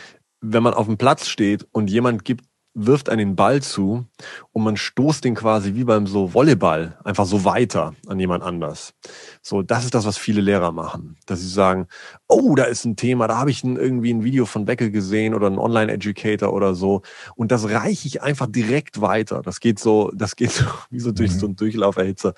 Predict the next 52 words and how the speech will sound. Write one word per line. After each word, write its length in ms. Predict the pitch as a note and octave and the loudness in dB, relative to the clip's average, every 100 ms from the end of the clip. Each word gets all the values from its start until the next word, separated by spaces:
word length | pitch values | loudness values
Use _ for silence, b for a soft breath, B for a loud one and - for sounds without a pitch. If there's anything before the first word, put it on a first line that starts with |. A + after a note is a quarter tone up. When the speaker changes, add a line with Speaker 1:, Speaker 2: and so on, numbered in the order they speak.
| B B B B - | B B B B -6
Speaker 1:
geht 140 | G#2 | -2
das 80 | G2 | -2
einfach 240 | - F#3+ | -2 -2
so, 140 | G2 - | -4 -2
"Ah, 400 | C#3 F3 F3+ E3+ | 0 0 0 -2
da 100 | D3 | -2
habe 180 | B2+ C3 | -2 -4
ich 100 | G#2+ | -2
hier 160 | B2 | 0
ein 100 | G#2+ | 0
P 120 | G2 G2+ | 0 -2
D 100 | A2 | 0
F, 200 | B2 - | -4 -6
das 180 | F#2 | -10
lege 180 | A2 A2 | -6 -2
ich 140 | G#2 F#2+ | -2 -4
jetzt 140 | F2+ | -6
meinem 180 | F2+ E2+ | -6 -6
Schüler 320 | - G2+ D2+ | -6 -4 -4
vor." 420 | - - D2 C#2+ - _ _ _ _ _ - B B B B B B - | -8 -6 -6 -8 -14 _ _ _ _ _ -20 B B B B B B -4
Ähm, 380 | G2+ G2+ G2+ A2 | -2 -2 0 2
das 160 | B2 | 2
ist 100 | - | 2
die 80 | B2+ | 0
eine 240 | A#2 C#3 | 2 4
Methode. 500 | A#2+ G2 - G2 A2 | 4 2 0 0 2
Die 200 | G#2 A2+ | 2 0
andere 260 | A2+ C#3 D3 | 2 2 2
Methode 400 | C3+ A2+ A#2 A2+ | 2 2 2 2
ist, 380 | G#2+ A2 - - b b b - | 2 0 -2 -12 b b b -6
ich 200 | A2 - | -4 -4
fang 400 | - G2 C#3+ C#3 | -2 0 2 4
den 240 | A#2+ G#2+ | 4 4
Ball 280 | G2 G2 G2 | 2 2 2
wirklich, 600 | G2 F#2 F#2+ F#2+ - - _ - - | 0 -4 -6 -8 -10 -16 _ -16 -10
äh, 220 | G#2+ - - - | -8 -8 -12 -6
guck, 200 | - A#2+ | -2 0
wie 80 | A#2 | 2
der 140 | A2+ | 2
sich 240 | G2+ G2 - | 2 -2 -2
anfühlt 580 | A2 G#2 - G#2+ G#2 - | -4 -4 0 2 2 0
und 240 | G2 - | -6 -6
spiel 280 | G2 - A2 | -10 -4 -2
mit 160 | G2 G#2+ | 0 0
dem 220 | A2 G#2+ | 0 0
rum. 300 | F#2 F2+ F2 | 0 -2 -4
Und 220 | G#2+ F#2 | -6 -4
wenn 120 | G#2+ | -2
ich 160 | G#2 - | -4 -6
wirklich 340 | G2 A2 G2+ | -4 -4 -4
Ballbeherrschung 640 | F#2+ A2+ A2+ G2 G#2 G2+ F#2 | -2 -2 0 -2 -2 -4 -6
hab, 220 | F#2+ | -6